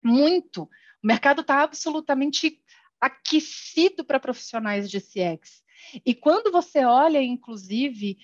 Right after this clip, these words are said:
pra C X, não se fala de customer experience sem falar de employee experience.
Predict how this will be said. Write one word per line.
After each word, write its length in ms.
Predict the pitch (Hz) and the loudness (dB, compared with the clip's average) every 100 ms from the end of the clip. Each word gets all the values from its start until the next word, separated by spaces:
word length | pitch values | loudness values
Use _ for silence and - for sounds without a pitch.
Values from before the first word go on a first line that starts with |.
| _ _ | _ _
pra 160 | 226 233 | 2 2
C 220 | - 202 | 0 2
X, 360 | 214 285 - - | 2 0 -4 -2
não 420 | 247 269 330 480 | 0 4 4 2
se 220 | 508 - 370 | -2 -2 -4
fala 720 | - 285 262 277 214 175 - _ _ - | -2 0 2 2 0 -4 -10 _ _ -10
de 120 | 226 | -8
customer 680 | - 269 302 330 277 233 - | 0 2 2 0 0 0 -2
experience 600 | - - 294 262 208 _ | -8 -8 -4 -4 -4 _
sem 320 | - - 294 | -10 -4 -2
falar 500 | 311 - 240 226 247 | -2 0 2 4 2
de 220 | 254 214 226 | 0 -4 -6
employee 560 | 277 - 247 220 247 | -6 -4 0 0 0
experience. 840 | 247 - _ 190 175 170 160 - | -4 -8 _ -12 -12 -12 -18 -20